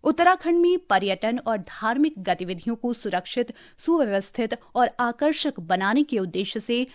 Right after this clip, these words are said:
राज्य सरकार ने तैयारियां तेज कर दी हैं। शीतकालीन पर्यटन को बढ़ावा देने के लिए राज्य में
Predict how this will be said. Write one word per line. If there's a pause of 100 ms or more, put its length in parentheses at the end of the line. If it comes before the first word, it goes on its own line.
(160)
राज्य
सरकार
ने
तैयारियां
तेज
कर
दी
हैं। (360)
शीतकालीन
पर्यटन
को
बढ़ावा
देने
के
लिए
राज्य
में